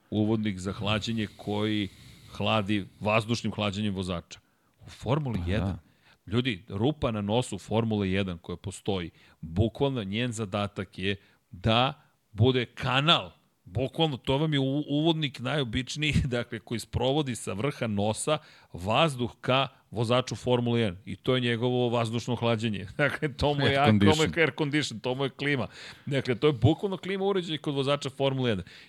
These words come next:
Speaker 1: Sad, zašto to niko nije nikad primenio u, u Moto Grand Prix? Zato što, kao i sve velike inovacije, kada neko nešto uradi, svi kažemo,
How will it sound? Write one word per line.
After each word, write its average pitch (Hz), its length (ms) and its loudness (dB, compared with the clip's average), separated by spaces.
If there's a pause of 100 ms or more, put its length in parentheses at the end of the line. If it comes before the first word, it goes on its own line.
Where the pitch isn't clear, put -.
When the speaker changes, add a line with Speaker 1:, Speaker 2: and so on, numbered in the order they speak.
Speaker 1:
Sad, 123 200 -2
zašto 135 260 2
to 135 140 -4
niko 135 260 -4
nije 131 140 0
nikad 127 260 -4
primenio 120 420 0
u, 110 400 -4
u 110 40 -4
Moto 110 240 0
Grand 101 200 -2
Prix? 90 140 -6 (400)
Zato 113 300 -2
što, - 160 -4
kao 131 340 0
i 127 60 0
sve 131 220 0
velike 117 400 -2
inovacije, 95 640 -2 (240)
kada 90 340 -6 (300)
neko 120 360 0
nešto 120 320 -4
uradi, 113 280 0
svi 113 180 -4
kažemo, 110 480 -2